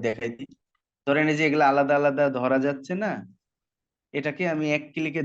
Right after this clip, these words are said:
ধরতে চাই বা ব্লক করে রাখতে চাই, তাহলে এইভাবে সিলেক্ট করলাম, করার পরে বি এন্টার করার পরে একটা এখানে বক্স আসলো, এখানে নাম দিতে হবে একটা, যাতে আমাদের একটা নাম দিলাম, দেওয়ার পরে ওকে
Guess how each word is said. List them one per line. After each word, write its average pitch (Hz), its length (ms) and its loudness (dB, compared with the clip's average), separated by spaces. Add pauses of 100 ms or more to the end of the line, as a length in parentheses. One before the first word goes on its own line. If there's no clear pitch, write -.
ধরতে 131 340 -2
চাই 101 200 -2
বা 120 140 -2
ব্লক 127 160 0 (100)
করে 131 180 -4
রাখতে 107 300 -10
চাই, 82 140 -10 (360)
তাহলে 120 180 0 (160)
এইভাবে 139 400 4
সিলেক্ট 120 300 -4
করলাম, 143 220 -2
করার 117 220 -8
পরে 139 140 -2 (540)
বি 127 220 0 (160)
এন্টার 127 300 0 (580)
করার 135 160 -2
পরে 156 160 0
একটা 156 180 -10
এখানে 131 180 -4 (100)
বক্স 123 240 -4
আসলো, 185 240 -10
এখানে 131 160 -4 (100)
নাম 120 100 2 (100)
দিতে 123 180 -4
হবে 156 180 -4
একটা, 160 160 -6 (160)
যাতে 113 180 -4
আমাদের 110 180 -8
একটা 113 200 -10
নাম 110 180 -2
দিলাম, 143 180 -2 (120)
দেওয়ার 110 240 -2
পরে 135 160 -6 (320)
ওকে 127 140 -6